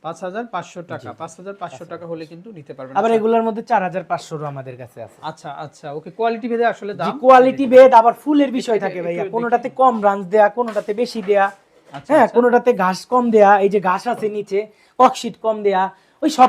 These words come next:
Speaker 2: কিছু মিলে অলমোস্ট প্রাইসটা আসে। আবার কোয়ালিটি একটা ম্যাটার করে, সব কিছু
Speaker 1: আচ্ছা।
Speaker 2: মিলে আসলে প্রাইসটা।
Speaker 1: সব মিলিয়ে
Speaker 2: জি।
Speaker 1: অসাধারণ।
Speaker 2: এটা আপনি সাড়ে পাঁচ হাজার টাকা, আবার এটার মধ্যে একটা সাড়ে চার হাজার টাকাও আছে।
Speaker 1: আচ্ছা, আচ্ছা, মানে অনেক ভেরিয়েন্ট আছে।
Speaker 2: জি, জি, জি।
Speaker 1: আচ্ছা, তো দর্শক, এরকম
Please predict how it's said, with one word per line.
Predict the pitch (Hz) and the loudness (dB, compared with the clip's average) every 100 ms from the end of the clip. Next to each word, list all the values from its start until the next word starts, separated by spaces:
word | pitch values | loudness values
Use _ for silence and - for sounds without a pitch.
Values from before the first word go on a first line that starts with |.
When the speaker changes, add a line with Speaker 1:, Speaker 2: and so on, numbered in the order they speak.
| - | 4
Speaker 2:
কিছু | 285 285 | -4 -4
মিলে | 277 277 320 | 0 6 6
অলমোস্ট | 247 226 226 - | 6 2 -6 -4
প্রাইসটা | 196 160 - | -4 -2 -6
আসে। | 156 - 170 | -6 -4 0
আবার | 233 | 0
কোয়ালিটি | - 262 254 226 226 | 2 2 2 0 -6
একটা | 220 220 | -8 -6
ম্যাটার | 202 202 190 | -8 -6 -8
করে, | 165 165 165 _ _ - | -6 -10 -10 _ _ -6
সব | 220 | -6
কিছু | 139 - | -6 -12
Speaker 1:
আচ্ছা। | 214 | -10
Speaker 2:
মিলে | 208 | -4
আসলে | 190 - 170 160 | -4 -4 -10 -10
প্রাইসটা। | 143 127 _ - | -12 -14 _ -20
Speaker 1:
সব | - 190 | -12 -10
মিলিয়ে | 208 226 247 | -8 -4 -4
Speaker 2:
জি। | |
Speaker 1:
অসাধারণ। | 196 175 165 139 123 117 _ | -4 -8 -10 -10 -14 -18 _
Speaker 2:
এটা | 214 254 | 2 4
আপনি | 233 311 | 4 2
সাড়ে | - 190 | -4 -4
পাঁচ | 185 190 | -2 -4
হাজার | 170 147 135 | -6 -14 -14
টাকা, | 127 143 | -10 -4
আবার | 202 | -2
এটার | 208 208 | -2 -4
মধ্যে | 208 196 | -8 -10
একটা | 208 - | -14 -12
সাড়ে | 196 170 | -12 -10
চার | 170 | -12
হাজার | 147 127 - | -14 -16 -20
টাকাও | 123 113 | -20 -20
আছে। | 110 _ - - | -20 _ -16 -14
Speaker 1:
আচ্ছা, | - - 190 | -16 -10 -10
আচ্ছা, | 160 160 | -8 -10
মানে | 175 185 | -8 -6
অনেক | 202 185 | -8 -8
ভেরিয়েন্ট | 175 170 160 | -8 -8 -10
আছে। | 156 190 | -4 -4
Speaker 2:
জি, | |
জি, | 147 135 101 | -4 -12 -18
জি। | 104 _ _ | -20 _ _
Speaker 1:
আচ্ছা, | 156 160 175 | -16 -12 -12
তো | 196 | -8
দর্শক, | 202 202 226 208 | -8 -8 -8 -6
এরকম | 214 | -8